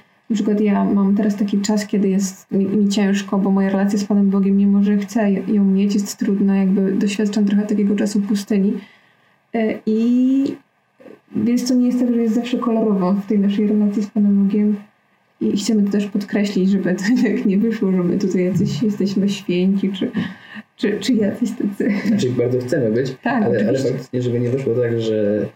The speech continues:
Speaker 2: w czasie tej rozmowy, że nasz dom to jest taki Instagram, gdzie wszystko jest piękne, gdzie
Speaker 1: <laughs>
Speaker 2: wszystko jest poukładane i, e, gdzie, no, gdzie, że po prostu s-,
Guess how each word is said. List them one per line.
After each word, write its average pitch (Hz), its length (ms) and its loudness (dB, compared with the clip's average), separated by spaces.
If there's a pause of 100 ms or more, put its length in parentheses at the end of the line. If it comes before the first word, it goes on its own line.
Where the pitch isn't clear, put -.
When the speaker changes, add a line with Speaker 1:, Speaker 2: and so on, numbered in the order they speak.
(160)
Speaker 2:
w - 40 -20
czasie 117 160 -2
tej 110 120 0
rozmowy, 110 320 0
że 110 100 -2
nasz 107 200 -2
dom 107 200 0
to 104 80 -2
jest 113 160 -2
taki 107 200 -4
Instagram, 110 540 -2 (140)
gdzie 107 140 0
wszystko - 340 -8
jest 104 160 -6
piękne, 101 420 -2 (220)
gdzie 98 280 0
Speaker 1:
<laughs> - 20 -6
Speaker 2:
wszystko - 340 -4
jest 104 340 -2 (340)
poukładane 113 840 0 (1300)
i, 107 440 0 (440)
e, 107 40 -2 (1120)
gdzie, 110 180 -2 (100)
no, 131 100 -2
gdzie, 117 360 -2
że 139 200 0
po 131 80 -2
prostu 135 300 -2
s-, 127 360 -6